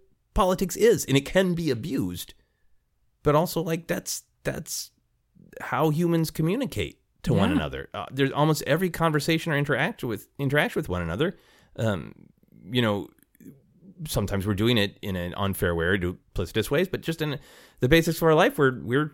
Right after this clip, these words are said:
Speaker 1: sharing our perspective. And when it's important to us, we want other people to agree.
Speaker 2: Mm-hmm. Yeah. But you want, like you said before, the politicians to be able to get to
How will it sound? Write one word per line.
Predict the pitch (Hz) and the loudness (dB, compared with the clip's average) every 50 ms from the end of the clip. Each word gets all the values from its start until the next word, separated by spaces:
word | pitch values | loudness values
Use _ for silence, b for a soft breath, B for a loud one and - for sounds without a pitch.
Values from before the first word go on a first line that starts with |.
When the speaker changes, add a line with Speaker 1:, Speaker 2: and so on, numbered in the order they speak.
| - - - | -10 -14 -12
Speaker 1:
sharing | - - 156 156 160 170 160 | -4 0 2 4 4 4 4
our | 165 175 170 | 4 2 2
perspective. | - 180 - - 202 262 - - 175 107 82 - - | 0 -4 -2 -2 -2 -2 0 0 0 0 0 -2 -4
And | 104 107 120 | -2 2 4
when | 131 139 | 4 4
it's | 139 - | 4 4
important | 156 151 - 208 - 214 | 2 0 2 0 0 2
to | - 170 | 2 2
us, | 175 170 | 2 2
we | - 170 | 2 0
want | 165 147 147 160 170 147 | 0 2 2 0 0 0
other | - 170 175 170 | 0 -2 0 0
people | 165 - 185 - 180 175 | -2 -2 -4 -2 -4 -4
to | 175 - 190 190 185 180 - - - | -2 -2 0 0 0 0 -2 -2 -4
agree. | - 180 185 233 - - - - - - _ _ _ _ _ - 202 | -4 -4 -4 -4 -8 -8 -8 -8 -10 -12 _ _ _ _ _ -4 -2
Speaker 2:
Mm-hmm. | 180 156 139 160 151 156 160 147 - _ _ _ _ - - _ _ - b b b b b b b | -2 0 0 0 0 0 0 -2 -6 _ _ _ _ -20 -20 _ _ -20 b b b b b b b
Yeah. | b 202 247 226 156 131 110 - _ _ _ _ _ _ _ _ _ _ _ | b 4 4 4 2 0 -6 -12 _ _ _ _ _ _ _ _ _ _ _
But | - 208 196 | 2 2 2
you | 190 175 170 | 0 -2 -2
want, | 170 165 160 160 - - - 165 | -2 -2 -2 -2 -4 -6 -10 -8
like | 160 151 143 147 | -8 -6 -6 -6
you | 151 | -6
said | 135 - 156 | -6 -6 -6
before, | 139 156 151 - 247 190 147 160 - - _ _ _ _ _ _ _ _ _ _ _ _ _ _ _ _ _ - 175 160 147 _ _ - | -6 -8 -6 -4 -4 -2 -4 -4 -6 -10 _ _ _ _ _ _ _ _ _ _ _ _ _ _ _ _ _ -12 -12 -12 -12 _ _ -6
the | 165 143 | -6 -4
politicians | - - 151 143 147 151 226 247 - - 165 165 - - | -4 -2 -2 -2 -2 -2 -2 -2 -2 -2 -4 -4 -6 -8
to | - | -8
be | 156 156 | -8 -6
able | 143 147 151 | -6 -6 -6
to | - 160 | -6 -6
get | - 165 156 - - | -6 -6 -8 -8 -8
to | - - 165 156 156 156 165 175 - | -6 -4 -4 -2 -2 -2 -4 -6 -8